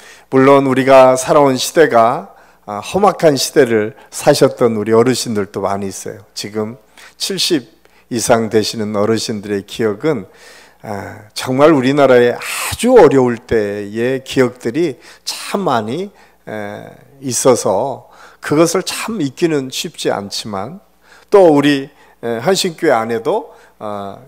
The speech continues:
이 과거의 안 좋은 기억들이, 상처들이 있을 수 있지만 오늘,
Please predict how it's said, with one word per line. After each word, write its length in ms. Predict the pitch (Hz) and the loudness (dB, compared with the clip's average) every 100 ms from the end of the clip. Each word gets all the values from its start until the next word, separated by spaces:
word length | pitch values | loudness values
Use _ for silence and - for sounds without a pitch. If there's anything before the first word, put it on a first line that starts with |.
| 139 | -10
이 340 | 127 113 113 - | -6 -6 -8 -6
과거의 380 | 139 131 135 | -2 2 2
안 240 | 113 - 123 | 2 0 0
좋은 280 | 139 151 135 | 2 2 2
기억들이, 680 | 156 120 - 110 110 175 - - | 2 2 0 -8 -8 -10 -14 -20
상처들이 580 | - - 190 190 143 120 | -10 -6 -2 -2 -4 -6
있을 260 | 110 - 113 | -8 -8 -10
수 160 | - | -12
있지만 600 | 117 95 - 98 123 123 - _ _ _ _ _ - | -14 -14 -14 -12 -12 -12 -14 _ _ _ _ _ -6
오늘, 480 | 131 151 143 127 | 0 0 0 -4